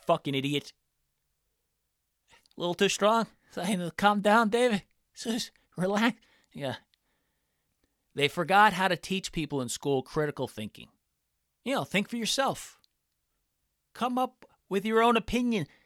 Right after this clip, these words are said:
based on a number of resources. Based on experience in life.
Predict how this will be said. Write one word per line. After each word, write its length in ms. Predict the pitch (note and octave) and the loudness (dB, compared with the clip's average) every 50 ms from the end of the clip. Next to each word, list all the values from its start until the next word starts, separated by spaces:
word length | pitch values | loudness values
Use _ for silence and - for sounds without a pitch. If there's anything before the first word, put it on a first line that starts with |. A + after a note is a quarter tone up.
| _ _ _ _ _ - | _ _ _ _ _ -2
based 340 | G#3+ A#3+ A3+ - - - | -2 0 0 0 -2 0
on 340 | A3 G#3+ A3 A3 G#3+ G#3 G3+ - - | 2 4 4 4 4 2 -2 -6 -6
a 80 | - F#3+ | -4 -4
number 580 | F#3+ F#3+ F#3+ G#3 A#3 B3 A3+ G3+ A#3 A3+ A3 | -2 0 2 2 4 4 6 6 6 6 6
of 180 | A3+ G#3+ F3+ F3+ | 6 2 0 0
resources. 920 | A3+ C4 A#3+ - - G#3+ G#3 F#3 - - D#3 C3+ A2+ - - - - - _ _ _ _ _ _ _ _ _ _ _ _ _ _ _ _ _ _ _ _ _ _ _ _ _ _ _ _ _ _ _ _ _ _ _ _ _ _ _ - | 0 0 0 2 4 4 4 4 4 2 0 -2 -4 -6 -10 -12 -12 -14 _ _ _ _ _ _ _ _ _ _ _ _ _ _ _ _ _ _ _ _ _ _ _ _ _ _ _ _ _ _ _ _ _ _ _ _ _ _ _ -2
Based 260 | G#3+ A#3 G#3 - - | -2 0 0 2 4
on 160 | A#3 A3+ G#3+ | 4 4 4
experience 640 | F#3 - - - - B3+ B3 B3 B3+ B3 A#3+ A3 - | 2 -2 -4 -4 -2 0 0 2 2 2 0 0 0
in 140 | A3 G#3+ G3+ | 0 0 2
life. 560 | G3+ A3 A#3 A#3+ A3 D#3+ - - - - | 4 4 6 6 4 2 -2 -6 -14 -20